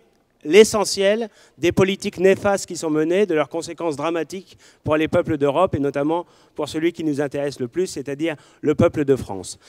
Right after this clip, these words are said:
C'est ce qui interdit le protectionnisme, c'est ce qui interdit le patriotisme économique, c'est ce qui interdit la maîtrise de nos frontières et c'est pour ça que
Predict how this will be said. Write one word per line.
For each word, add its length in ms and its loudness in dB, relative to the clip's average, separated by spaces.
C'est 180 2
ce 80 0
qui 120 6
interdit 440 2
le 60 0
protectionnisme, 840 -4
c'est 260 2
ce 80 -4
qui 120 2
interdit 500 2
le 80 6
patriotisme 640 0
économique, 640 -2
c'est 220 4
ce 40 -2
qui 140 -2
interdit 480 -2
la 80 4
maîtrise 360 0
de 80 4
nos 100 4
frontières 480 0
et 20 -4
c'est 140 -4
pour 180 -4
ça 180 2
que 220 4